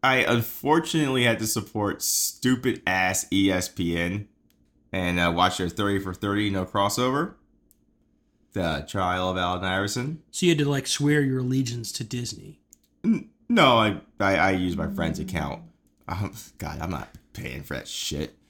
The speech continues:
Speaker 1: But also, there's, um, a Bleacher Report has a thing on. There's a lot of other, like, um, peop-, you know, people and articles. So a whole bunch of it. So I pulled from a lot of it. I was mentioning at thirty for thirty because I pulled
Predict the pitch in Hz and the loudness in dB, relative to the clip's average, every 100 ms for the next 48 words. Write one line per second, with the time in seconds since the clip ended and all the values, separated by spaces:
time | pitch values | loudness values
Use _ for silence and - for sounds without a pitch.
0 | _ _ _ 110 101 - 135 175 - 123 | _ _ _ -2 0 2 4 4 4 2
1 | 107 95 92 - 104 107 92 95 90 82 | 2 0 -2 -6 -2 0 0 0 0 0
2 | 78 73 _ _ - 95 92 110 113 113 | -4 -8 _ _ -2 -2 0 0 0 -2
3 | - 120 - 98 101 104 101 98 131 165 | -2 -2 -2 -4 -2 0 2 0 0 0
4 | 151 135 117 110 104 95 87 82 87 82 | 2 2 2 2 2 0 -2 -4 -4 -2
5 | 76 71 67 55 - - - - - 110 | -2 -4 -8 -14 -18 -20 -20 -18 -4 -2
6 | - - - 98 73 95 90 90 85 82 | -4 -10 -8 -6 -4 -4 -4 -6 -4 -4
7 | 80 87 - 85 82 76 82 76 - - | -6 -8 -4 -2 -2 -4 -6 -6 -10 -14
8 | _ _ - 117 131 110 127 123 123 107 | _ _ -4 0 0 2 2 2 2 2
9 | 117 - - 98 87 117 107 98 90 92 | 2 0 -2 -4 0 0 0 -2 -2 2
10 | 92 85 87 - 82 87 117 113 117 82 | 4 2 -2 -2 -4 -2 -2 -2 -2 -2
11 | 110 98 87 85 92 90 85 82 78 85 | 0 0 -2 -4 -2 0 -2 -4 -4 -4
12 | 78 73 - 78 85 - 87 80 | -2 -4 -2 -2 -4 -4 -4 -4